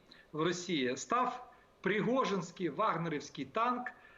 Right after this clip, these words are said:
застрявший в ростовському цирку.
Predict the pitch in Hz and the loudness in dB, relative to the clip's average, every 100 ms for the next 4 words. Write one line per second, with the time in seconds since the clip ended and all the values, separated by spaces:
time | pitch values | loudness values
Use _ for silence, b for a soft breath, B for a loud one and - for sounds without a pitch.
0 | B _ 165 131 160 165 185 233 247 - | B _ -8 -2 -2 0 2 2 2 2
1 | 226 214 233 - 339 - 294 175 - - | 4 4 2 2 0 2 0 0 -8 -6
2 | 160 - 160 120 - 113 | -4 2 2 2 -2 -4